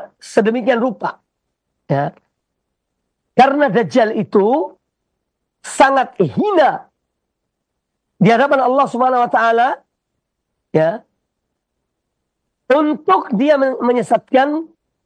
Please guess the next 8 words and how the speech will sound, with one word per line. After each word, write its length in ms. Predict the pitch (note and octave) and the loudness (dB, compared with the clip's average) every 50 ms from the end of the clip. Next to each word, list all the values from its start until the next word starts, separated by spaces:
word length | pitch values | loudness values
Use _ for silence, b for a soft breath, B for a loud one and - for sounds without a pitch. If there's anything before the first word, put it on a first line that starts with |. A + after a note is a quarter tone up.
| _ _ | _ _
orang-orang 480 | G#3 A3+ A#3+ A#3 A3 - A#3+ A3 G#3+ | 2 4 4 2 0 0 0 0 0
mukminin. 460 | G#3 G#3+ A3 G3+ F3+ F3+ E3+ D#3 D3 F#3 - _ _ _ _ _ _ _ _ _ _ _ _ _ _ _ _ _ _ _ _ _ _ _ _ _ _ _ _ | -2 -2 -2 -2 -2 -2 -2 -4 -4 -6 -12 _ _ _ _ _ _ _ _ _ _ _ _ _ _ _ _ _ _ _ _ _ _ _ _ _ _ _ _
Jadi 240 | - D4 D#4 E4 F4 | 2 2 2 4 2
yang 140 | D#4+ D#4 C#4+ | 0 0 -2
disesatkan 580 | B3 F#3+ C#4 - - E4+ F4 - - E4 D#4 | -2 -2 -4 -2 0 -2 -2 0 0 0 2
oleh 160 | D4 C#4 A#3+ | 2 0 0
Dajjal 400 | G#3 A#3+ F#3+ C3 - C4+ C#4+ C#4 | 0 -2 -2 0 0 0 0 0
kebanyakan 640 | - D4+ A3+ D#3+ C#4 C4 C4+ C#4 C4 A#3 - A#3+ A#3+ | 0 -2 -2 0 -2 0 0 0 -2 0 0 -2 -2